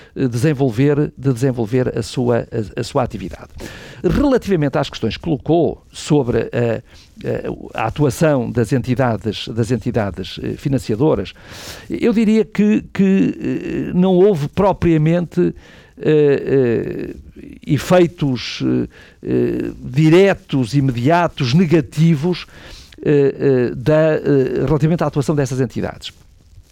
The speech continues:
Eh, a verdade é que se manteve um pano,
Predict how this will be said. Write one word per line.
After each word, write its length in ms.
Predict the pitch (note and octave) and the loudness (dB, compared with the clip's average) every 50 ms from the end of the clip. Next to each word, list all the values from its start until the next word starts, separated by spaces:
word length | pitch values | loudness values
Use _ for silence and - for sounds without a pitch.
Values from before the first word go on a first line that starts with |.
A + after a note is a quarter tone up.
| _ _ - - - - | _ _ -20 -8 -4 -2
Eh, 280 | F3+ - - - - - _ - - - - - D3 D3 - - | -2 -2 -4 -8 -14 -16 _ -20 -20 -20 -12 -10 -8 -8 -6 -2
a 100 | - D#3 | -2 0
verdade 280 | C3 D3+ F3+ G3 A3 | 2 2 2 2 2
é 40 | G#3+ | 0
que 80 | - - | 0 0
se 80 | - | 2
manteve 400 | G3 G3 E3 A#2+ D3+ D3 A2+ C3 | 2 2 4 2 2 0 2 2
um 80 | C#3+ C#3 | 0 0
pano, 420 | - - D#3 C3 A#2+ A2+ G#2+ G2+ | 0 2 0 0 2 0 -2 -6